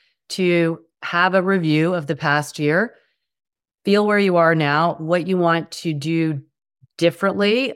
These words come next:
and then write it out and go for it. And just keep checking in and keep being true to your priorities and your values. And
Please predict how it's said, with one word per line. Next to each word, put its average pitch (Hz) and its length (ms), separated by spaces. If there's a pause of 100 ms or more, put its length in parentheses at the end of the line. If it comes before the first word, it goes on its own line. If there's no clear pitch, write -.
and 196 180
then 202 240
write 180 300
it 247 100
out 180 360
and 185 240
go 208 180
for 151 260
it. - 120 (100)
And 165 240
just 180 220
keep - 260
checking 185 440
in 196 220
and 160 260
keep - 300
being 165 380 (140)
true 175 420
to 170 220
your 156 560 (240)
priorities 156 520
and 147 100
your 147 140
values. 147 540
And 147 360